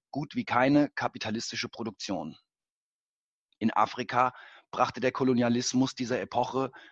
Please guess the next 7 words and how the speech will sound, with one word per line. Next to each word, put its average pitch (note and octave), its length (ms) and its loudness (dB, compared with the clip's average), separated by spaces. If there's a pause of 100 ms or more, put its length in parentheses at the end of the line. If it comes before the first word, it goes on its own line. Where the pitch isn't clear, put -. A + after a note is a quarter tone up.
wenig B2 420 2
mehr A2 320 2
als - 200 -6
Zerstörung B2 800 0 (340)
und G#2+ 180 -4
gesellschaftlichen G#2 680 -4
Verfall. D#2+ 460 -4